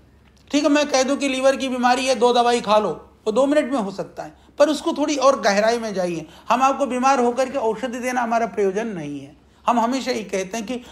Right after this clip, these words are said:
आयुर्वेद का लक्ष्य भी तो यही है ना, कि स्वस्थ से स्वास्थ्य रक्षणम, आतुरस्य रोग प्रशमनम, यानी कि जो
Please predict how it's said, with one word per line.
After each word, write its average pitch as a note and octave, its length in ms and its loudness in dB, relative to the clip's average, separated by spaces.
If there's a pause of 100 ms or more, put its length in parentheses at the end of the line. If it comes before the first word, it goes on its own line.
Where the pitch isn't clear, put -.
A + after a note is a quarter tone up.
(160)
आयुर्वेद A#3+ 400 0
का B3 140 -2
लक्ष्य F#3 380 -4
भी C4 80 -6
तो G3 140 -8
यही E3 220 -6
है D3+ 140 -10
ना, F#3+ 180 -10 (240)
कि A3 80 -2
स्वस्थ A3 380 -4
से B3 180 -6
स्वास्थ्य G3 380 -2
रक्षणम, G3 400 -4 (260)
आतुरस्य C4 600 0
रोग G#3 300 0
प्रशमनम, C3+ 460 -8 (320)
यानी A#3 140 -2
कि A#3 140 -4
जो C#4 360 0